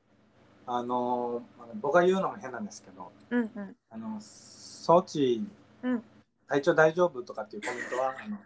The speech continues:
Speaker 1: い-、いらないんで。
Speaker 2: あの、ものすごく元気にしてますので、<laughs> 逆に、「私もだよ」
Speaker 1: <laughs>
Speaker 2: みたいな、「大丈夫だよ、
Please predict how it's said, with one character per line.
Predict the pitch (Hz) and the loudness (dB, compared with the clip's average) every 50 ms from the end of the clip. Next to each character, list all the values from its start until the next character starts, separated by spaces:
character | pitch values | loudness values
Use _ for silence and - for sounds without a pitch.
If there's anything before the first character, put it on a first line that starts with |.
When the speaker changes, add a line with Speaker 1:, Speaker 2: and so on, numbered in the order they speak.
| - - 143 | -14 -8 -6
Speaker 1:
い-、 | 131 143 - | -6 -4 0
い | 135 | 2
ら | 139 147 147 | 4 4 4
な | 147 147 | 4 2
い | 143 | -2
ん | 127 - | -4 -6
で。 | - - - - - - - - - - | -8 -10 -10 -6 -6 -4 -4 -6 -8 -6
Speaker 2:
あ | 277 254 | -4 -2
の、 | 240 233 233 233 226 - - - - - - - | 0 2 2 2 0 -2 -6 -10 -12 -12 -10 -6
も | 196 214 | -2 0
の | 233 285 | 0 0
す | - - - 269 240 | 0 -2 -4 -2 0
ご | 262 302 320 | 2 2 2
く | - - 247 214 - - - - - - | 2 2 0 0 -2 -4 -8 -12 -8 0
元 | - 247 254 240 | 2 4 4 4
気 | - 220 | 2 0
に | 202 202 202 | -2 -2 -4
し | - | -4
て | - 208 | -6 -6
ま | 202 214 220 | -6 -6 -6
す | - 240 | -6 -6
の | 220 214 196 | -8 -6 -2
で、 | 214 277 | 0 0
<laughs> | 285 254 - - - - - _ - _ - - - - - - - - 220 | 0 0 -2 -8 -10 -12 -14 _ -20 _ -12 -10 -8 -8 -8 -8 -10 -10 -8
逆 | 208 247 247 - 254 247 | -6 -6 -4 -2 -2 -2
に、 | 254 240 247 254 247 _ _ _ _ | 0 0 -2 -4 -6 _ _ _ _
「私 | - 226 220 262 285 277 - 311 | -10 -4 2 2 2 2 2 2
も | 359 | 4
だ | 359 277 262 | 4 4 2
よ」 | 247 247 254 269 302 - | 0 -2 -4 -4 -6 -8
Speaker 1:
<laughs> | |
Speaker 2:
み | 247 214 208 | -10 -10 -8
た | - 208 202 | -6 -6 -6
い | 196 196 | -6 -6
な、 | 190 185 - - _ - - - - _ _ _ _ - | -6 -6 -8 -8 _ -20 -20 -20 -20 _ _ _ _ -8
「大 | 220 214 226 247 | -2 0 2 2
丈 | 247 302 | 2 0
夫 | 311 302 | 0 0
だ | 285 269 | 0 0
よ、 | 269 269 262 294 | 0 -2 -4 -4